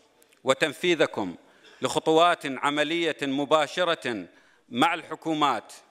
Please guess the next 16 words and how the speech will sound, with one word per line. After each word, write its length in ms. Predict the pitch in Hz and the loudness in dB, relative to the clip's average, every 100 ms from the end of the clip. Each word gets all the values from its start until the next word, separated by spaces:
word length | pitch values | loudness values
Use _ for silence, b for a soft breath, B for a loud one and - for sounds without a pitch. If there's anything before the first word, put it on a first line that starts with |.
| _ - | _ -2
المحلية 800 | 151 156 147 156 151 160 120 87 - b b b - | 0 0 -2 -2 -4 -4 -4 -6 -10 b b b -4
لتنفيذ 540 | 135 160 135 185 165 | 0 0 -2 -2 -2
استراتيجية 800 | 151 - 156 143 151 127 170 156 156 | -4 -2 0 0 -4 -4 0 0 0
الأمم 420 | 139 175 180 170 | -2 0 0 0
المتحدة 880 | 156 151 - 151 160 151 156 156 B B B - | -4 -4 -2 -2 -2 0 0 0 B B B -8
للتنمية 540 | 135 - 175 175 160 | -6 -2 -2 -2 -2
المستدامة، 640 | 143 135 - 123 117 107 104 | -2 -4 -4 0 0 -2 -2
بدءا 680 | 113 175 180 175 180 175 175 b b b - | 0 0 -2 -4 -4 -6 -12 b b b -2
من 200 | 147 165 | 0 0
المناطق 600 | 151 147 156 156 139 120 - - | 0 0 0 0 -4 -8 -10 -2
المحررة 880 | 147 151 139 170 170 170 165 165 165 B B - | 0 0 -2 -2 0 2 2 0 -2 B B -4
وصولا 420 | 143 - 175 165 | -2 0 0 0
لكافة 640 | 151 139 180 190 185 175 - | -2 -2 0 0 0 -6 -4
المجتمعات 720 | 160 156 - 156 143 151 - | -4 -4 -4 -2 0 0 -2
المحلية 800 | 151 147 151 147 147 151 151 151 B B B 123 | -4 -2 -2 -4 -2 0 0 -2 B B B 2
والمحافظات 1000 | 156 156 - 139 - 139 147 143 143 | 2 2 -2 -2 -2 2 2 2 -2